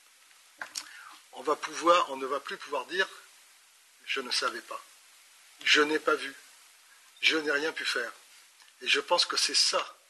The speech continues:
les choses importantes. Ce que nous apportons, c'est ce changement de mentalité, de comportement.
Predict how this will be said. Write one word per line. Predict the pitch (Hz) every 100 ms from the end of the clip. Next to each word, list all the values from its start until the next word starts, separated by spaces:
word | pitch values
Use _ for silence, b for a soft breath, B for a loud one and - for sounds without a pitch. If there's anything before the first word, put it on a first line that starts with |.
| 123
les | 120 120
choses | - 131
importantes. | 131 - 113 - 110 - B B B
Ce | -
que | - 170
nous | 165 160
apportons, | 180 - 151 - 185 226
c'est | - 131
ce | -
changement | 139 - 202 170 165 165
de | 131
mentalité, | 139 190 - 156 143 - 175
de | 156
comportement. | - 139 135 - 127 120